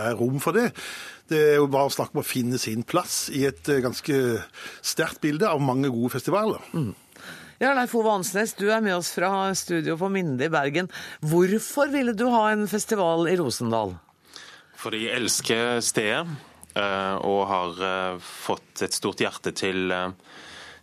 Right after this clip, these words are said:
Speaker 3: til både stedet og, og hvordan det ble drevet,
Speaker 2: Mm.
Speaker 3: eh, i disse tjue årene, og jeg har ofte tenkt på at det her kunne man gjøre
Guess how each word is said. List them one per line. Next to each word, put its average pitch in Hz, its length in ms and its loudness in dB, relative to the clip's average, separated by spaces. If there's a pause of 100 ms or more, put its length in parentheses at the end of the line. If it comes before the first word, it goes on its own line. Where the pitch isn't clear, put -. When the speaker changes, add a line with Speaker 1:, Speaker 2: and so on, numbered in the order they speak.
(100)
Speaker 3:
til 113 180 0
både 113 180 0
stedet 113 300 0
og, 117 340 0
og 107 120 -2
hvordan 113 220 0
det 117 100 0
ble 120 100 0
drevet, 131 560 -2 (180)
Speaker 2:
Mm. 135 160 -6
Speaker 3:
eh, 95 1040 -4 (100)
i - 20 2
disse 98 240 -4
tjue 92 220 0
årene, 87 280 0
og 117 200 -2
jeg 113 120 -4
har - 80 -4
ofte - 220 -6
tenkt 82 320 -8
på 92 80 -4
at 92 60 -6
det 87 100 -6
her 92 180 -2 (240)
kunne 101 240 0
man 87 160 0
gjøre 90 300 -2